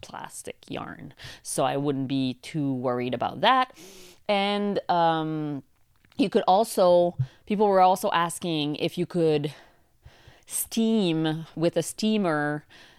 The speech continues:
in order to block instead of wet block. And to that I say, yes,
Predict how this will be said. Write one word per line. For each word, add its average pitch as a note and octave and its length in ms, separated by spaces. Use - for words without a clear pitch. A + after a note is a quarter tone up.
in E3+ 120
order D#3+ 340
to D#3 140
block C#3 420
instead D3+ 420
of C#3+ 220
wet D3 380
block. G#2+ 400
And D#3+ 460
to F3+ 140
that F3+ 200
I D#3 120
say, D#3+ 520
yes, C#3 400